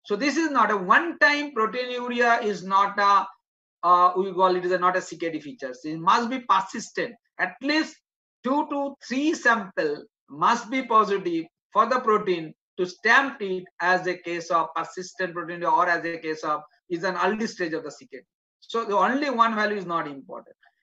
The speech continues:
And if a chronic kidney disease is a late phenomena, is the hyaline cast is the very, very important,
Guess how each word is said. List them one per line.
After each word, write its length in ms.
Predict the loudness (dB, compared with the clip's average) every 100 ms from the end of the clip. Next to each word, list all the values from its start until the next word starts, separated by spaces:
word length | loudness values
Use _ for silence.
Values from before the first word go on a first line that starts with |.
| _ 4
And 240 | 4 4 -8 -10
if 120 | 0
a 280 | 2 2 0 -14 _
chronic 320 | 0 2 0
kidney 260 | -2 -4 -4
disease 180 | -4 2
is 60 |
a 40 | 2
late 320 | 6 4 4
phenomena, 640 | -2 0 0 2 2 0 -6 _
is 140 | -8 -4
the 300 | -2 -2 -4 _ _ _ -4
hyaline 500 | 2 6 6 4 2
cast 360 | -2 -2 -4 -12 -20 _ -12
is 120 | -4
the 120 | -2
very, 240 | 2 0 2
very 200 | 0 0
important, 600 | -6 -2 -2 -4 -8